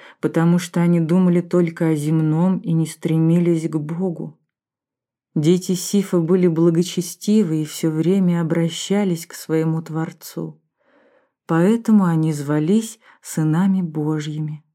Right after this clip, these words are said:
Случается, что и вы невнимательно молитесь Богу, особенно перед сном. Но знайте, что невнимательную молитву Бог не слушает. Если же вы молитесь,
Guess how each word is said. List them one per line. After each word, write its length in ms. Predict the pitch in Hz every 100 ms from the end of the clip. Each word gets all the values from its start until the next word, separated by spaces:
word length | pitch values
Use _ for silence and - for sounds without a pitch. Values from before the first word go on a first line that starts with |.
| _ _ _ _ _ _ _ _ _ _ _ _ _ _ _
Случается, 760 | - 185 196 214 220 214 -
что 260 | 202 - 208
и 160 | 202 190
вы 260 | 180 214
невнимательно 840 | 226 214 196 202 202 208 196 190
молитесь 640 | 185 190 196 185 185 180 165
Богу, 500 | 170 170 147 156 - - - -
особенно 560 | 175 - 175 190 196
перед 320 | 190 202 208 208
сном. 500 | - 196 160 147 - _ _ _ _ _ _ _
Но 200 | 165 170
знайте, 760 | 165 170 175 196 185 - 160 - - -
что 240 | - - 180
невнимательную 880 | 185 180 185 185 214 208 185 185 180
молитву 680 | 175 175 165 226 233 165 151
Бог 340 | 156 190 -
не 120 | 196
слушает. 920 | 190 - 202 233 226 - 160 - - _ _ _ _ _ _ _ _ -
Если 360 | 165 180 -
же 160 | 180 180
вы 160 | 180
молитесь, 760 | 180 175 208 208 165 - 156 -